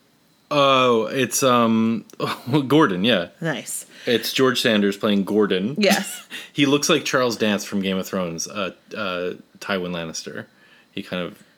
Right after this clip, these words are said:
Speaker 2: A little bit.
Speaker 1: But he's also, like, a very famous actor in his own right.
Speaker 2: Yeah, yeah,
Speaker 1: He
Speaker 2: yeah.
Speaker 1: played Shere Khan in Jungle Book. Anyway,
Speaker 2: Indeed.
Speaker 1: George Sanders,
Speaker 2: Um,
Speaker 1: Gordon.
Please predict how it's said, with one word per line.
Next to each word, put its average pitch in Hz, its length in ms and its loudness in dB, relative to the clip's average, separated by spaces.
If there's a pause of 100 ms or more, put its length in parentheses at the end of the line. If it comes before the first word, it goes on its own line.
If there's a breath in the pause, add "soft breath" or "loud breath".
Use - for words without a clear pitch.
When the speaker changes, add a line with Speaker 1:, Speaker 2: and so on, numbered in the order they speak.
(200)
Speaker 2:
A 330 40 2
little 427 280 2
bit. 254 260 2
Speaker 1:
But 147 80 4
he's 151 140 2
also, 143 200 2
like, 117 140 4
a 107 60 0
very 95 180 0
famous 85 260 -8
actor 85 280 -8
in 80 40 -10
his 80 120 -10
own 82 160 -8
right. 80 100 -8
Speaker 2:
Yeah, 403 120 0
yeah, 294 40 4 (120)
Speaker 1:
He 175 40 2
Speaker 2:
yeah. 156 60 0
Speaker 1:
played 139 160 0
Shere 139 180 0
Khan 139 180 0
in 139 120 -4
Jungle 147 220 -2
Book. 80 260 -8
Anyway, 156 400 4
Speaker 2:
Indeed. 160 160 -4
Speaker 1:
George 131 220 0
Sanders, 85 340 -4
Speaker 2:
Um, 233 340 4
Speaker 1:
Gordon. - 320 -4